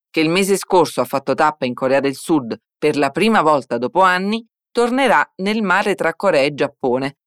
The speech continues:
con il suo gruppo d'assalto di altre navi da guerra. L'esercito sudcoreano l'ha definita una mossa altamente insolita, volta a dimostrare la determinazione degli alleati a rispondere a qualsiasi minaccia proveniente dalla Corea del Nord.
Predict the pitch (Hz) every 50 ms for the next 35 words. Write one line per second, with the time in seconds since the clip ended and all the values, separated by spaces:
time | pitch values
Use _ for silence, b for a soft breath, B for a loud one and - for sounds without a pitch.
0 | _ - - 160 156 165 165 - - - 185 165 147 156 185 180 - - 135 131
1 | - 160 - - - 185 160 196 208 _ - 202 165 147 143 135 139 - - 175
2 | 180 170 135 113 104 123 120 147 151 139 117 - - - - - - _ _ _
3 | _ _ - - 170 151 185 226 240 - - 175 - 147 - - 151 123 - 165
4 | 151 156 156 147 135 131 131 135 - - 175 151 170 160 - 180 175 190 196 208
5 | 175 156 151 143 143 160 180 180 - - 165 147 143 - - 160 147 156 180 214
6 | 233 226 220 190 165 156 - - - 123 120 113 123 123 - 135 127 - _ _
7 | _ _ - - 151 180 190 185 - - 139 135 139 143 143 156 - - - 175
8 | 165 185 214 233 214 170 139 135 135 - 156 143 139 139 135 139 135 - - -
9 | 165 151 139 131 117 117 113 104 120 117 120 123 135 147 135 120 123 - - 202
10 | - _ _ _ - 175 208 220 254 247 - - - 156 135 127 123 123 120 127
11 | 127 - - 139 135 127 - - - 202 196 175 - - 131 127 123 127 147 190
12 | 226 - - - 233 220 - _ _ _ - 220 233 220 254 240 202 135 113 123
13 | - 196 180 190 196 196 196 - 214 196 196 190 180 170 147 139 123 107 - -
14 | - -